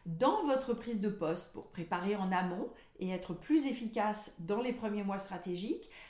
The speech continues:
Analysez non seulement la situation externe, mais aussi mieux vous comprendre vous-même, gérer votre stress, prendre conscience de votre nouveau rôle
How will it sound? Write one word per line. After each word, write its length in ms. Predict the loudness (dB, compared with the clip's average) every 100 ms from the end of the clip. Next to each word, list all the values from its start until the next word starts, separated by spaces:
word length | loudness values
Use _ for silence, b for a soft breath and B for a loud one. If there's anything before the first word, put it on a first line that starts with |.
| B
Analysez 520 | -2 2 4 4 4 2
non 100 | 2
seulement 440 | 2 2 2 0 0 -4
la 120 | -4
situation 540 | -4 -4 -2 -2 0 -2
externe, 340 | -4 -2 -2 2
mais 80 | 2
aussi 280 | 4 2 2
mieux 220 | 4 4
vous 140 | 2 -2
comprendre 440 | -4 -4 -2 -2
vous-même, 300 | 0 2 0 0 -2
gérer 360 | 2 2 2
votre 280 | 0 0 -2
stress, 520 | -6 -4 -6 -6 -10 -16 B B B B
prendre 400 | -2 2 4 4 4
conscience 560 | 0 0 0 0 0
de 100 | 2
votre 380 | 4 4 2 2
nouveau 280 | 2 4 4
rôle 400 | 4 4 6